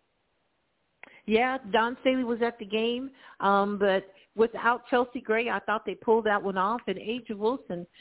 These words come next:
has made herself a superstar in the W N B A. I don't know if I saw that coming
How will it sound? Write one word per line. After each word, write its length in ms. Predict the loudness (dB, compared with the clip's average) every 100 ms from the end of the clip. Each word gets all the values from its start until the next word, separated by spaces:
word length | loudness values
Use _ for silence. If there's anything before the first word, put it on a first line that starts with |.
| -16 0
has 160 | 0 0
made 280 | 2 2 4
herself 500 | 2 0 0 -6 -4 -6
a 80 | -6 -6
superstar 760 | -6 -4 -8 2 6 6 4
in 120 | 0 -2
the 80 |
W 440 | 2 0 2 -4 -4
N 80 | -6
B 220 | -2 0
A. 260 | 0 -2 -6 -18 0
I 80 | 2
don't 180 | 4 2
know 80 | 2
if 100 | 4
I 140 | 2 4
saw 240 | 4 4
that 220 | 2 -4 -2
coming 380 | -2 -2 -6